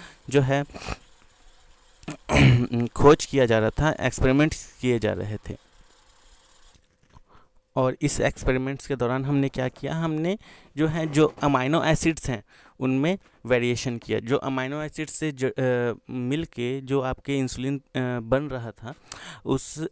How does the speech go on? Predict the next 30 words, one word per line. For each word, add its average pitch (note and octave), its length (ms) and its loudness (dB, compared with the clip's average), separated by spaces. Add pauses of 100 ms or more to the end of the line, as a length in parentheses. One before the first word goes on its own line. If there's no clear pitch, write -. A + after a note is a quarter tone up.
(140)
उन्हीं C#3+ 440 -2
पर्टिकुलर D3+ 460 -4
कुछ - 340 -8
अमीनो C3 320 0
एसिड्स A#2+ 380 -6
में C#3 60 -2
हमने C3 220 -2
चेंज A#2+ 400 -4
किया, D3 280 -4 (360)
जिसे, D3+ 480 -6
जिससे B2+ 400 -12
हमें D3 280 -6
कुछ - 360 -4 (360)
<clears throat> B2+ 460 2
अमीनो B2+ 300 2
एसिड्स - 440 -4 (100)
प्राप्त C3 260 0
हुए, D#3 220 -14 (580)
ए, A#2+ 120 -2
जो A#2 180 -4
प्रोटीन D3 680 -4
मिला B2+ 320 -4
हमें C3+ 260 -6
उसे C3+ 220 -6
हमने C3+ 300 -4
म्यूटिन्स C#3 640 -4 (380)
जो C3 180 -2
है C#3 140 -2
नेम C3 260 -2
किया C#3+ 320 -6